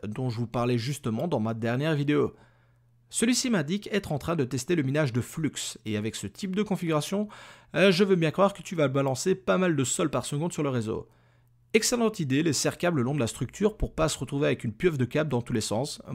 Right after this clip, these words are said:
Perso, j'aime beaucoup. Retour chez les asics avec ce S dix-sept Pro totalement immergé de chez ufo.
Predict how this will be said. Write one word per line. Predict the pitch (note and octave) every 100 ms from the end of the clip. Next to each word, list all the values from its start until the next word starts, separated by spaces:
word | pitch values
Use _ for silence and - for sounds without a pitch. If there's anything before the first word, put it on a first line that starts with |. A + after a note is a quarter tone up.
| -
Perso, | F3 - C#3 E3
j'aime | D3 D#3 E3
beaucoup. | C3 A#2+ - _ _ _ _ _ _ _ -
Retour | D3 A3+ C#4
chez | -
les | G#3 E3+
asics | C#3 E3+ - -
avec | A#3 G#3+ F#3+
ce | - C3 -
S | F3
dix-sept | D#3 C3+ B2
Pro | - D3+ G#3
totalement | - A#3+ G#3+ F#3+ C3 -
immergé | G3+ C3 A2+ C3+ F3+
de | C3+
chez | B2+ F3
ufo. | C#3 F3 - C3+ -